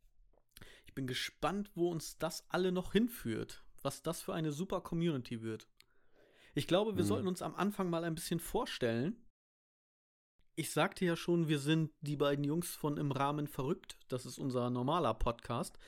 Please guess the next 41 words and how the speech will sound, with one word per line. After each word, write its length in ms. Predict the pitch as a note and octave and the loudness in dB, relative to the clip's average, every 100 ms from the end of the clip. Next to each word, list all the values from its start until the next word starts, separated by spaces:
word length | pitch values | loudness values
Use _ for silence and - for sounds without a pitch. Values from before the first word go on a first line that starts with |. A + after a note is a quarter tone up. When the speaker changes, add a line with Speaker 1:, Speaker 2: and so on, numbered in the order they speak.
| - - | -20 -4
Speaker 1:
wenn 160 | C3+ C3+ | 2 4
wir 60 | C3+ | 2
nicht 180 | C3+ | 0
gerade 260 | - C3 B2 | 0 0 2
für 140 | - | 0
die 80 | C3 | -2
Podfluencer 640 | B2 G3 - D3+ C3 A#2+ B2 | 2 0 0 0 2 2 -2
unterwegs 460 | B2 A#2 A#2 - | -2 0 -2 -2
sind. 260 | B2 F#3 - - - - - - - - | -2 -2 -6 -20 -20 -20 -20 -20 -8 4
Und 440 | D3 C3+ B2+ - - - | 6 6 2 -8 -10 -2
ich 320 | A3 - - - | 0 -2 -12 -2
bin 180 | D#3+ D3 | 2 6
der 100 | C#3+ | 6
Micha, 460 | D#3 - G#3 A3+ - | 4 2 0 -2 -4
ich 200 | D#3+ - | -6 0
bin 180 | D3 - | 0 0
achtunddreißig 600 | F3+ - F#3 F#3+ F#3 F3 | -4 -2 2 2 0 0
Jahre 300 | D#3+ E3+ E3 | 0 0 -2
alt, 480 | - E3 E3+ - - - | 0 0 -2 -6 -16 -12
verheiratet 640 | - C3 G3+ - - G3+ | -8 -4 -4 -4 -8 -4
und 140 | F#3 - | -4 -4
zwei 240 | - E3 | -4 -4
Kinder 480 | - E3+ D3+ D#3+ - - _ - - _ - | -2 -2 0 0 -2 -12 _ -20 -20 _ 4
und, 420 | D#3 D3 D3 - D4+ | 4 4 0 -8 -2
ja, 220 | G#3 - - | -2 -2 -6
fleißiger 540 | - B2+ A2+ C3 C#3 | -4 0 0 0 2
Podcaster 680 | - A3+ - D#3 B2+ - B2+ | 4 2 0 0 0 0 0
seit 220 | B2+ B2 C#3 | 2 0 -2
einem 280 | B2+ B2 | 0 0
Jahr 220 | A#2+ A#2 A#2 | 0 0 -2
mit 140 | A#2+ | -2
meinem 200 | B2 B2+ | 0 0
Kollegen 360 | - C3+ C#3 D3 | 0 0 0 0
André. 420 | A3 F3 G#2+ G#2+ - _ _ _ _ _ _ | 2 2 2 -2 -10 _ _ _ _ _ _
André, 280 | - F3+ C#3+ | -2 0 2
magst 240 | C3+ D3 - | 2 0 -4
du 40 | |
dich 180 | D3+ - | -4 -2
auch 140 | E3 | -2
kurz 180 | - D3 | -2 -2
vorstellen? 580 | - B2 - A2+ G#2+ A2+ | -2 -4 -4 -6 -6 -8